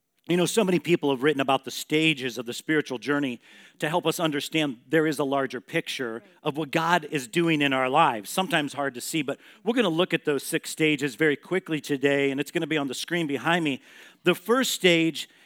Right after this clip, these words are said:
is life-changing awareness of God.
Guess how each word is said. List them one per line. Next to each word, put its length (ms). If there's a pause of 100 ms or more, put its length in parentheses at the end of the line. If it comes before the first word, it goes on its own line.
(120)
is 480 (160)
life-changing 1200 (160)
awareness 840 (100)
of 220
God. 420